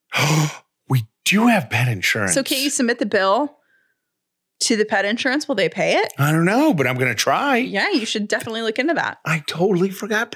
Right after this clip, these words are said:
Speaker 1: pet insurance. That's just great, great.
Speaker 2: Speaking of pet insurance, did Sadie get covered? We have two dogs. Lily so far has had no health problems, really. Sadie, a little lumpy.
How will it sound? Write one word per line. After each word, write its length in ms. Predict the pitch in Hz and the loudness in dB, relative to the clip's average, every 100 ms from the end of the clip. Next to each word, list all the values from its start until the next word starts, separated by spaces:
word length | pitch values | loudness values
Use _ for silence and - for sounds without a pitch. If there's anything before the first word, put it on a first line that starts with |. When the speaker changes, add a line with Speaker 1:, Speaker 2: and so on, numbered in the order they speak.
| - | -12
Speaker 1:
pet 180 | - - | -6 -2
insurance. 640 | 269 - - - - - | -2 -2 -6 -16 -14 -14
That's 260 | - - - | -14 -16 -10
just 200 | 226 - | -10 -4
great, 160 | - 554 554 440 440 - | -4 -4 -12 -4 -2 -4
great. 180 | 160 - - | -8 -8 -8
Speaker 2:
Speaking 440 | - 285 359 302 | -4 -2 2 0
of 60 | 202 | 2
pet 160 | 180 | -2
insurance, 380 | 160 - 185 233 | -2 -2 -4 -2
did 200 | 214 202 | -4 -2
Sadie 340 | - 202 208 | 0 0 0
get 160 | 226 202 | -2 -2
covered? 440 | 185 170 180 233 | -2 0 0 0
We 100 | 240 | 0
have 120 | 240 220 | -2 0
two 200 | - 302 | 0 2
dogs. 500 | 202 165 170 214 - - - - - | 2 0 -2 -6 -12 -14 -20 -18 -2
Lily 680 | 220 247 262 277 294 302 _ _ - | 2 4 4 4 2 0 _ _ -10
so 320 | - - 233 | -6 -2 0
far 480 | 233 214 208 214 214 | 2 2 2 2 0
has 180 | 208 - | -2 0
had 400 | 185 180 175 - | 0 0 -2 -4
no 260 | 202 196 | 0 0
health 240 | 202 180 - | 0 -2 -2
problems, 400 | 175 170 165 185 | 0 0 -2 -4
really. 400 | 165 165 170 - _ _ _ _ _ _ _ _ | -2 -2 -4 -12 _ _ _ _ _ _ _ _
Sadie, 560 | - - 220 220 226 220 | -8 -2 2 2 2 0
a 140 | - | 0
little 280 | 202 196 185 | 0 2 0
lumpy. 400 | 170 180 - - | -2 -8 -12 -14